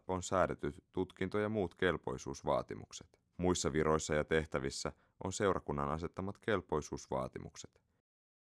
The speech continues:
Työpaikkailmoituksessa mainitaan myös eduksi luettava osaaminen tai kokemus, vaatimus kirkon jäsenyydestä tai konfirmaatiosta, jos työ niitä edellyttää. Vaatimus rikostaustaotteesta, jos kyseessä on alaikäisten kanssa tehtävä työ.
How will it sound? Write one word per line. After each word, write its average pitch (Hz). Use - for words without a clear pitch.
Työpaikkailmoituksessa 87
mainitaan 76
myös 73
eduksi 85
luettava 67
osaaminen 80
tai -
kokemus, 90
vaatimus 104
kirkon 98
jäsenyydestä 87
tai 78
konfirmaatiosta, 73
jos 113
työ 98
niitä 71
edellyttää. 62
Vaatimus 107
rikostaustaotteesta, 85
jos 78
kyseessä 87
on 95
alaikäisten 78
kanssa 78
tehtävä 71
työ. 52